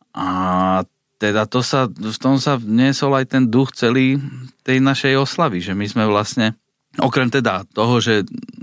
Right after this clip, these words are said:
môžeme spraviť čokoľvek, vždy je niečo zlé a to teraz ako nerobíme si srandu, ale proste to tak je,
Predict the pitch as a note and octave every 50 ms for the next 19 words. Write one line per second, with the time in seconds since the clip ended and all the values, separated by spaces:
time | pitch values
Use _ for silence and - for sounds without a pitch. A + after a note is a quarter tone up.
0 | - - - - - - - G#2 G#2+ A2+ G#2+ A#2+ A#2+ A#2 - - A2+ A#2 G2+ G2
1 | - - G2 - - C3+ B2+ B2+ B2+ C3 C3+ C3 - _ _ _ _ _ _ _
2 | _ - G2+ F#2+ E2+ - A#2 A#2+ A#2+ A#2 A2+ A2 G#2 G2+ - G2+ F#2 F2+ F#2 F#2
3 | G2 G#2 - F3+ - _ _ _ - - - - G#2+ G#2 - G#2+ G2 F#2+ F2+ -
4 | F#2 - F#2 - G2+ A#2+ C3 A2 F#2+ F#2+ F#2 F2+ F2+ - - - - G2+ F#2+ G2+
5 | G2+ G2 G2+ F#2 F#2 F2 F2 - F#2 F#2 - - - - - - - F#2+ - D#2+
6 | F2+ G2 A2+